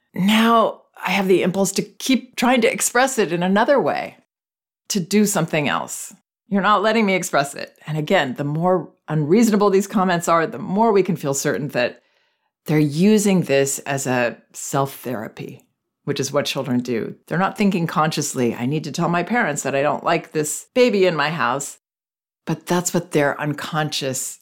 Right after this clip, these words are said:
is telling them to do. And you may have heard or read somewhere that when toddlers say,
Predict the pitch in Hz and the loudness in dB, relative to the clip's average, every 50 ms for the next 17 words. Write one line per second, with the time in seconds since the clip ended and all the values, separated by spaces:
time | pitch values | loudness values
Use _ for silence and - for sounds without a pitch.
0 | _ - 131 - - - - _ - - 147 117 120 117 67 104 104 - - - | _ -14 -10 -10 -10 -12 -12 _ -6 -2 -2 0 0 -2 -2 -4 -4 -6 -8 -8
1 | - 82 85 - - - _ _ _ _ _ _ _ _ _ _ _ _ _ _ | -10 -12 -12 -14 -16 -20 _ _ _ _ _ _ _ _ _ _ _ _ _ _
2 | _ _ _ _ _ _ 160 156 143 147 147 147 151 151 151 156 156 147 - 160 | _ _ _ _ _ _ -2 0 2 2 2 2 2 2 4 4 4 2 2 0
3 | 175 165 170 170 156 156 143 135 147 147 156 151 - - 156 147 143 147 143 147 | 2 2 4 4 4 2 2 4 4 2 2 2 -2 -4 -4 -2 0 0 0 2
4 | 127 117 - - 151 143 143 135 - - 165 180 190 175 185 175 160 - - - | 0 -2 -4 -2 -2 -2 -2 -2 -4 -2 0 0 2 2 2 2 2 0 0 0
5 | 160 165 170 160 143 139 151 151 | 2 2 2 2 2 0 -2 -4